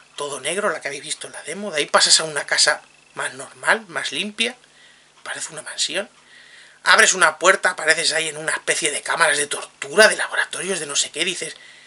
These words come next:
¿Por qué una familia de rednecks estos, de, de granjeros, de Luisiana,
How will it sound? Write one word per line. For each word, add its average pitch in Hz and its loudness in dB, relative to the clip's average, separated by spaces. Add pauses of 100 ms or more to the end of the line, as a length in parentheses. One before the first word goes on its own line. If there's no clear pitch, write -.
(440)
¿Por - -10
qué - -10
una 254 6
familia 190 2 (1600)
de 147 0
rednecks 190 2
estos, 175 4
de, 151 0
de 151 0
granjeros, 160 4 (720)
de 165 2
Luisiana, 175 6